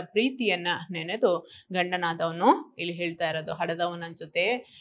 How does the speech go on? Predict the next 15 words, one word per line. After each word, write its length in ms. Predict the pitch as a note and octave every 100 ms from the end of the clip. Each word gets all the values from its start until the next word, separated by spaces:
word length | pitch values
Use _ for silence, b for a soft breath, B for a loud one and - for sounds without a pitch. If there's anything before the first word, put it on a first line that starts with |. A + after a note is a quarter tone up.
| b _ _
ಅಡಿಗೆ 440 | F#3+ G#3 B3+ E4 F4
ಬಾಯಿಗೆ 540 | D4 C4+ C4 C4 B3
ರುಚಿ 300 | A3+ G#3+ B3
ಇಲ್ಲ 240 | G#3+ G#3 G3
ಹಡೆದವ್ವ, 640 | F#3+ F#3 F3 F3 E3+ G#3 F3+ E3 -
ಮಡದಿ 540 | F3+ E3+ E3 G3 B3+ E4
ತವರಿಗೆ 720 | C4+ F#3+ F3 E3+ E3+ - C4
ಹೋಗ್ಯಾಳು, 800 | C4 F3 F3+ D#3 E3 E3 D#3 -
ಆಕೆ 600 | - G3 G3 C4 G#4 -
ತವರಿಗೆ 440 | G3+ E3 G#3+ E4
ಹೋಗಿದ್ದಾಳೆ" 520 | G#3 F3 D#3+ D#3 D#3 E3+
ಅಂತ. 180 | D#3 -
ಗಂಡ 320 | F3 G3 G#3 G#3
ಹೆಂಡಿರ 380 | G#3 F#3+ F#3 G#3+ A#3 B B B _
ಪ್ರೇಮ 400 | A3+ B3+ D#4